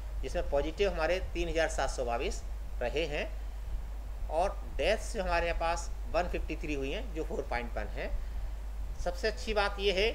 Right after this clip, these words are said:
कि हमारे यहाँ से जितने patients hospitalize किए जा रहे हैं या भर्ती किए जा रहे हैं, वो discharge भी स्वस्थ होकर के घर जा रहे हैं। ये हमारा percentage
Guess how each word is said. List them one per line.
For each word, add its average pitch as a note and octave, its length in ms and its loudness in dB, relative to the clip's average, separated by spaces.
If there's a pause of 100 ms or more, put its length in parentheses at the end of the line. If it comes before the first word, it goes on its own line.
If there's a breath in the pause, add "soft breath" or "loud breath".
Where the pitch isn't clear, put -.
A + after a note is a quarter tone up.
(500)
कि G3+ 80 0
हमारे F3+ 300 2
यहाँ F#3 100 0
से G#3 180 2
जितने F3 320 -2
patients - 460 -2 (440)
hospitalize G3 520 2
किए F3 180 2
जा C#3+ 140 2
रहे B2 160 2
हैं D3 240 -2
या E3 120 2
भर्ती C#3+ 320 0
किए E3+ 200 0
जा C3+ 160 2
रहे A#2+ 120 2
हैं, E3 200 0 (680 loud breath)
वो G#3 320 6 (120)
discharge G3+ 460 6
भी G3+ 220 2 (160)
स्वस्थ G3+ 220 2
होकर D#3+ 220 2
के G#3 400 0
घर D#3+ 140 6
जा C3+ 180 6
रहे G#2+ 120 6
हैं। - 280 -2 (500)
ये F3 160 4
हमारा F#3+ 240 4
percentage F#3 640 4